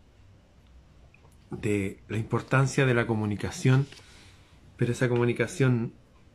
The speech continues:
no con otras personas. La importancia de la comunicación con,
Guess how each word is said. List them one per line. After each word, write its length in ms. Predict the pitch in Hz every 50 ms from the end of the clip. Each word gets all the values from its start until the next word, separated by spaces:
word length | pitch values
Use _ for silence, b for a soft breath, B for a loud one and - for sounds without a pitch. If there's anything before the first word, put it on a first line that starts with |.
| - - - - - -
no 320 | - 131 123 120 123 131 123
con 160 | 131 127 123
otras 220 | 120 123 - 123
personas. 480 | - - 101 - - - 98 92 85 87 - - - - _ - - - - - - - - _ - - B B B B B B B B B B B B B - _ - _ - - _ _
La 80 | - 113
importancia 600 | 101 - 120 110 - - 123 120 110 - - 123
de 100 | 113 107
la 140 | 104 107 98
comunicación 720 | 107 101 101 98 98 92 104 98 - - - 120 113 107
con, 360 | 107 - 107 98 95 90 90